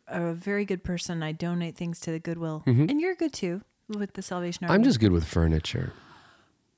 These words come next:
Speaker 1: I saw a meme the other day that made me laugh so hard. Do you remember the big tidying up craze with Marie Kondo?
Speaker 2: Uh, yes, I do.
Speaker 1: This meme said,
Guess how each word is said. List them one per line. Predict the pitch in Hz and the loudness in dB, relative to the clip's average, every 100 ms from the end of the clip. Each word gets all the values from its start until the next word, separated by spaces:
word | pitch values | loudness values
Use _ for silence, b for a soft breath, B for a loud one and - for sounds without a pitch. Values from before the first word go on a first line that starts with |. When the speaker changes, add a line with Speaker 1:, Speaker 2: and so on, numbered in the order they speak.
| _ _ _ | _ _ _
Speaker 1:
I | 262 294 339 370 | -2 0 -2 -6
saw | - 226 208 | -4 -2 -2
a | 196 | -2
meme | 180 175 | -4 -4
the | 165 | -4
other | 156 156 | -4 -4
day | 156 151 | -4 -4
that | 156 | -4
made | 175 175 | -4 -2
me | 170 | -4
laugh | 165 147 | -4 -8
so | - 143 | -6 -6
hard. | 139 123 139 - | -6 -10 -14 -6
Do | 240 | 0
you | |
remember | 247 269 320 359 | 2 2 0 -2
the | 349 269 | -2 -2
big | 202 185 180 170 165 165 165 _ _ _ _ _ _ _ | -2 -2 0 0 -2 -4 -10 _ _ _ _ _ _ _
tidying | - 196 202 202 185 | -8 -4 -2 -2 -2
up | 165 - | -4 -8
craze | - 175 170 170 - | -6 -4 -4 -6 -6
with | 170 - | -8 -4
Marie | 170 165 | -2 -2
Kondo? | - 160 160 151 156 - _ _ - | -4 -6 -4 -4 -6 -10 _ _ 2
Speaker 2:
Uh, | 98 | 4
yes, | 92 101 85 82 - - | 4 2 0 -2 -12 -4
I | 90 | 0
do. | 85 80 - B B | 2 0 -4 B B
Speaker 1:
This | 240 240 269 - | 2 2 0 -6
meme | 220 202 196 190 | 0 2 2 2
said, | - 165 147 143 139 | 0 0 -2 -4 -6